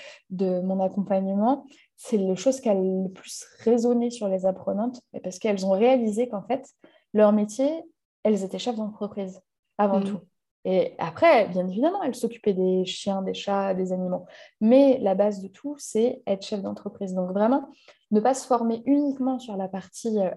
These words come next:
Speaker 1: animale, mais ne pas oublier, enfin, vraiment couvrir, euh, les deux aspects. Et puis,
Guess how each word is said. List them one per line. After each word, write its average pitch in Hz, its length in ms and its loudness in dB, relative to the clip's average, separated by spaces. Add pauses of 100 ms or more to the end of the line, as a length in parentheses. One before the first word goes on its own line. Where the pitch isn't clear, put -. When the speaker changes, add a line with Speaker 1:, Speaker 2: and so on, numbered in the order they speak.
Speaker 1:
animale, 202 580 0
mais 185 120 -6
ne 185 140 -4
pas 233 260 2
oublier, 208 240 -2
enfin, 185 260 -4 (380)
vraiment 240 440 2 (400)
couvrir, 247 420 4 (400)
euh, 185 240 4
les 180 180 -2
deux 190 240 0
aspects. 196 360 -2 (680)
Et 226 140 4
puis, 277 580 0